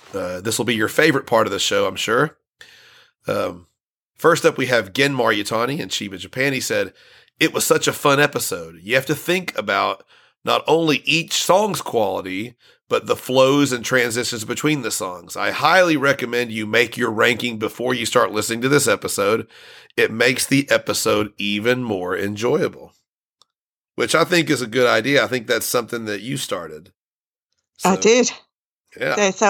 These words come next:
Speaker 2: I did it before I listened.
Speaker 1: Yeah, which, which we will hear about in a little bit here. Um, next up, we, uh, uh, another, another thumbs up from somebody here. The counselor, Sir Richard Holmes of, uh, the,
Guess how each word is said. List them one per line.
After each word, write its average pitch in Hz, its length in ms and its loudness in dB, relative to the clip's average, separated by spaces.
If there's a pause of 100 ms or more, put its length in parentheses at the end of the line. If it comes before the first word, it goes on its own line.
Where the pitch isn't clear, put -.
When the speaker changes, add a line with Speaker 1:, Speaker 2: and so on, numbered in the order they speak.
Speaker 2:
I 208 100 6
did 196 200 0
it - 240 0
before 190 280 -2
I 165 80 2
listened. 156 600 -8 (280)
Speaker 1:
Yeah, 123 280 4
which, 95 340 -6
which 104 200 -4
we 123 120 -4
will 110 140 -2
hear 127 200 2
about 95 280 -2 (280)
in 104 60 -8
a 110 40 -6
little 127 180 -4
bit 90 180 -14
here. 92 220 -12 (560)
Um, 98 460 -2 (100)
next 143 360 0
up, 147 240 4
we, 135 180 4
uh, 101 380 2 (760)
uh, 82 300 -12 (100)
another, 120 460 2
another 117 400 0
thumbs 107 360 -2
up 113 160 -2
from 101 160 -10
somebody 92 360 -4
here. 117 180 4
The 110 100 -4
counselor, 135 680 2 (300)
Sir 131 260 2
Richard 127 300 0
Holmes 139 300 2
of, 104 340 0
uh, 92 440 -4 (880)
the, - 100 -20